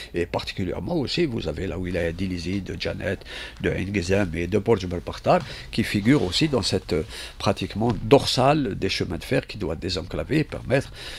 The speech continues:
de ramener le développement au niveau de ces localités frontalières du, du, de l'extrême sud du pays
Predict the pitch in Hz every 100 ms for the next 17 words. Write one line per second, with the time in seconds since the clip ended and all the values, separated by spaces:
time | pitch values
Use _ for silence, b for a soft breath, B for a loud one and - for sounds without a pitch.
0 | B - 98 85 104 107 127 92 95 90
1 | 92 135 151 104 104 110 131 98 - 151
2 | 123 117 107 - 95 - 101 101 107 90
3 | 73 82 82 78 82 73 53 65 85 95
4 | 180 - - - 156 - - 104 - 71
5 | - 117